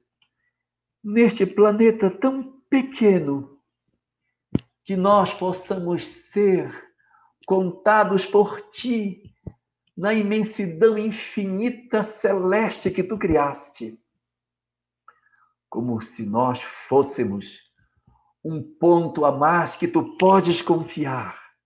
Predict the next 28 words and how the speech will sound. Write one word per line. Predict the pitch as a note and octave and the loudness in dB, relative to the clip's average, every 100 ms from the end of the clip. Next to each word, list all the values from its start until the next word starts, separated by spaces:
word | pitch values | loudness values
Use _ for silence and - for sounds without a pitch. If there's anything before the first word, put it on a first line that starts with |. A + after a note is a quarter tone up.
| _ _ _ _ _ _ _ _ _ | _ _ _ _ _ _ _ _ _
na | B2 B2 | -6 -4
construção | - B2 A#2+ - A2+ - - A#2 F#2+ | -2 -2 -2 -8 -10 -12 -6 -6 -6
do | F2+ | -10
mundo | F2+ F2 F2 | -12 -10 -10
novo. | F2+ E2+ - - _ _ _ _ _ _ _ _ _ _ _ _ - | -10 -12 -12 -20 _ _ _ _ _ _ _ _ _ _ _ _ -4
Agradecemos-te | A#2+ C3 B2 B2+ - C#3 B2+ B2 - B2+ | -2 0 0 -2 -4 -4 -2 -4 -4 -6
assim | A#2+ - B2+ B2 A#2 - | -6 -14 -10 -8 -8 -10
o | C#3 | -8
Brasil | C#3 C#3+ A#2+ G#2 C#3 E3+ | -4 -4 -6 -8 -4 -2
que | C3+ | -2
tu | D3 C#3+ | -4 -2
nos | C3+ | -4
concedeste, | - C#3+ C#3 C#3+ C3 C#3 C3+ - - _ _ _ _ _ _ _ - | -4 -6 -2 -2 -2 -6 -10 -18 -20 _ _ _ _ _ _ _ -6
o | E3+ | -4
espiritismo | - F#3 E3 E3+ - G3 G3+ D3+ E3 | -2 -2 -2 -2 -2 0 2 2 0
que | F3 | 0
tu | E3+ F3 | 2 2
nos | E3 C3+ | 0 -4
deste, | A#2 C#3+ C#3+ - - - _ _ _ _ _ _ _ _ _ - | -4 -4 -4 -10 -20 -20 _ _ _ _ _ _ _ _ _ -6
e | |
tudo | F#3 A3+ F#3 | -4 -2 -2
mais | F3 E3 G#3 A3 G3 | -2 0 2 2 2
que | F#3 | 0
tu | F3 | 0
nos | F#3 F3+ | 0 2
ofereceste | F#3 F#3 F3+ E3+ - G3+ G3 - | 0 2 2 0 2 2 4 2
nesta | E3+ F3+ G#3+ - E3+ | 0 0 0 -2 -6
encarnação, | D#3+ C#3+ D3 C#3+ - - B2 A2 | -4 -6 -4 -8 -8 -8 -8 -8